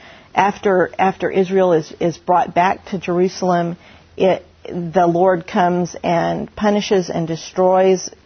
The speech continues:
Edom and Bozrah. You know, I don't know exactly how this timing is gonna work out, but I do know from Scripture, uh, especially in Isaiah thirty-four and Jeremiah forty-nine,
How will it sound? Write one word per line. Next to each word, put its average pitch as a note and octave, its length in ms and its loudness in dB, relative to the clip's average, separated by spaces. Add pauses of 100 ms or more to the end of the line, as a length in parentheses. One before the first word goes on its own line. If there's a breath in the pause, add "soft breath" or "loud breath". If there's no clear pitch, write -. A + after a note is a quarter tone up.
Edom G3 380 0
and E3+ 180 -2
Bozrah. F3+ 800 0
You F3+ 140 -4
know, E3 120 -2
I F3+ 140 0
don't F#3 160 -2
know F#3 80 -2
exactly F#3 840 0 (460 loud breath)
how G3+ 160 0
this F#3+ 200 0
timing F#3 380 -2
is F3 160 -6
gonna E3+ 220 -2
work E3 240 0
out, C4 220 2
but F3 100 0
I E3+ 80 4
do B3+ 260 2
know G#3 180 2
from D#3+ 220 -6
Scripture, E3+ 640 -4 (380 loud breath)
uh, E3 240 2
especially G#3 680 0
in F3+ 100 2
Isaiah F#3 380 2
thirty-four F3+ 640 2
and E3+ 200 -6
Jeremiah E3+ 500 2
forty-nine, E3 920 0